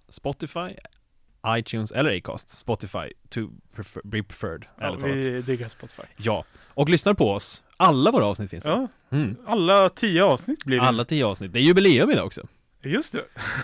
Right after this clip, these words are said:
Speaker 1: Det har vi inte firat.
Speaker 2: Ja, det får vi fira idag.
Speaker 1: Ja. Ni kan ju fira det med att gå in och lyssna på alla tio avsnitt, oavsett om ni har hört dem innan eller inte.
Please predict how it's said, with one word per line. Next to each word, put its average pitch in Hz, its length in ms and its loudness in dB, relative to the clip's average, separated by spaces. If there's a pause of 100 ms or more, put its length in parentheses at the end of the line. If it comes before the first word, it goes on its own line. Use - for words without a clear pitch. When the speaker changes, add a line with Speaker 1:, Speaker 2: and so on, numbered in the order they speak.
(220)
Speaker 1:
Det - 60 -2
har 127 80 2
vi 208 40 4
inte 175 160 0
firat. 92 340 -4
Speaker 2:
Ja, 165 140 -2
det 151 200 0
får 269 140 -2
vi 254 60 0
fira 160 240 4
idag. 175 220 0
Speaker 1:
Ja. - 140 -14 (200)
Ni 147 120 -2
kan 196 120 0
ju 196 60 4
fira 175 180 6
det 127 80 4
med 120 80 4
att 110 60 2
gå 117 80 4
in 110 80 4
och 110 60 4
lyssna 123 240 2
på - 80 2
alla 113 160 0
tio 98 200 -6
avsnitt, 95 320 -12
oavsett 123 300 -6
om 143 60 -4
ni 131 60 2
har - 40 2
hört 98 60 -2
dem 101 100 -6
innan 98 180 -4
eller 131 100 -6
inte. 92 160 -12